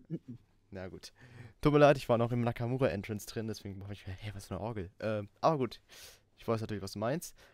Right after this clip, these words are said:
Speaker 2: Aber es war auf jeden Fall sehr, sehr geil. Ähm, gerade auch passend erstmal so Licht aus und dann auf einmal, ja, kommt so ein weißes Licht und ich denke mir so,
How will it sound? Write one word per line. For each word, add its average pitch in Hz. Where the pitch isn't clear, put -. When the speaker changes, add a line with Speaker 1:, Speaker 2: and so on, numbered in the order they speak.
Speaker 2:
Aber 165
es 135
war 131
auf 131
jeden 131
Fall 120
sehr, 113
sehr 101
geil. 117
Ähm, 104
gerade 113
auch 104
passend 120
erstmal 110
so 110
Licht 135
aus 151
und 117
dann 117
auf 113
einmal, 113
ja, 104
kommt 127
so 120
ein 104
weißes 143
Licht 165
und 113
ich 113
denke 110
mir 98
so, 95